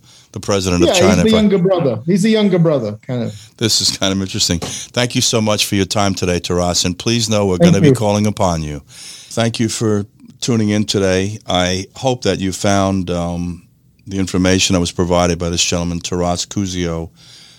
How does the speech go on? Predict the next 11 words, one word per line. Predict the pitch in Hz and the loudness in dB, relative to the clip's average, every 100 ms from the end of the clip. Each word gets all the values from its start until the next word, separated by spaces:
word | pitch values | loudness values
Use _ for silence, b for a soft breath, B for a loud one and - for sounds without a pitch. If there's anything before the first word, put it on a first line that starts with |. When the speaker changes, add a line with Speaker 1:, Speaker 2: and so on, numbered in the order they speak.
| B - | B -10
Speaker 1:
um, | 92 85 82 82 | -6 -4 -4 -6
thought-provoking. | 117 - 104 101 - 82 80 78 85 85 - | -10 -2 0 0 0 0 2 0 -4 -6 -10
You | - | -8
know, | 95 85 87 - _ - - | -6 -6 -8 -14 _ -20 -20
this, | 92 98 95 - | -6 -2 0 0
um, | 101 90 85 85 107 | 0 0 -2 -4 -2
this | - - | 0 2
issue | 107 104 101 92 | 2 2 0 0
with | 90 87 | -2 -4
the | 85 | -2
Ukraine | 92 95 - 87 85 82 | -2 -2 -2 -2 -2 -6